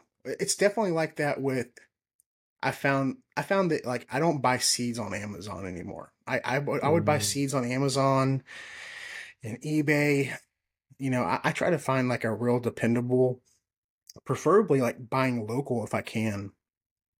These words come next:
Speaker 1: when I'm buying anything. But when you're looking for, like, specific, you know, varieties of figs,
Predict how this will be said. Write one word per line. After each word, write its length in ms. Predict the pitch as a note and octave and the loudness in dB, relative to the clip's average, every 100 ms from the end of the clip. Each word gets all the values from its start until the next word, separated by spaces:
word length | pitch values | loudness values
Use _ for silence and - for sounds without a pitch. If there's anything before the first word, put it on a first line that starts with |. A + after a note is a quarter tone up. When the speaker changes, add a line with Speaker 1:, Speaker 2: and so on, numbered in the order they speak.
| _ | _
Speaker 1:
when 160 | C3+ C3 | -2 0
I'm 140 | B2 | 2
buying 280 | B2+ B2 A2+ | 2 2 -2
anything. 560 | A#2+ C3 - G#2+ G#2+ - - - - - | -2 -4 -2 -4 -4 -8 -14 -16 -10 -2
But 80 | B2+ | 2
when 100 | B2+ | 4
you're 80 | |
looking 240 | D3+ E3+ F#3+ | 4 4 2
for, 100 | D3+ | 2
like, 160 | B2 | 0
specific, 840 | - - G2+ - C3 D3 D3 - - _ - | -2 -2 0 2 2 2 0 -2 -18 _ -6
you 100 | B2 | -4
know, 140 | A#2 | -4
varieties 560 | A#2+ A#2+ B2 C#3 A#2+ - | -2 0 2 2 -2 -6
of 100 | - | -4
figs, 560 | A2+ D3 E3+ - - | -2 -2 -2 -6 -8